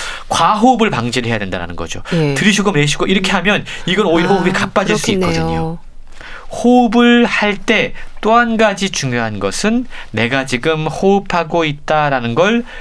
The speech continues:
Speaker 1: 의식하는 것이라고 그래요. 예를 들어서 자신의 부-, 자신이 어떤 분노에 휩싸인 듯 하면 막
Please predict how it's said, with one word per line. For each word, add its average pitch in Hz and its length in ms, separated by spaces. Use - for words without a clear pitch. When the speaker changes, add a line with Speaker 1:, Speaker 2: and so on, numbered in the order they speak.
Speaker 1:
의식하는 180 800
것이라고 80 400
그래요. 85 380
예를 170 180
들어서 131 480
자신의 190 640
부-, - 280
자신이 143 300
어떤 156 220
분노에 196 680
휩싸인 208 540
듯 170 240
하면 135 640
막 - 180